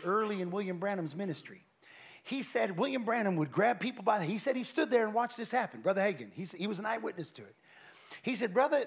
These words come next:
Brother Branham would grab people by the hand, and he said he would turn his hand over like this, and his arm would swell from the elbow down. It would swell up and get red and inflamed.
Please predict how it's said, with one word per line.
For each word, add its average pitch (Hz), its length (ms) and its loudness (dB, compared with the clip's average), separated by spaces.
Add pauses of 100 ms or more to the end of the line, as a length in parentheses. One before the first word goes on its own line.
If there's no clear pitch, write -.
Brother 262 300 2
Branham 196 420 0
would 151 140 0
grab 226 280 2
people 208 260 -6
by 196 200 2
the 160 100 0
hand, 165 260 2 (340)
and 170 80 2
he 196 80 2
said 226 180 2
he 202 120 0
would 190 180 -2
turn 277 220 0
his 226 160 0
hand 214 300 0
over 160 220 4
like 156 280 2
this, 185 380 0 (500)
and 175 160 4
his 214 220 2 (100)
arm 240 400 4
would 170 180 4
swell 220 440 8
from 165 200 -2
the 156 140 4
elbow 185 340 4
down. 175 320 2 (360)
It 196 120 2
would 190 120 0
swell 240 400 2
up - 180 2
and 151 120 -4
get 226 260 -4
red 180 280 4
and 135 140 -6
inflamed. 131 720 -6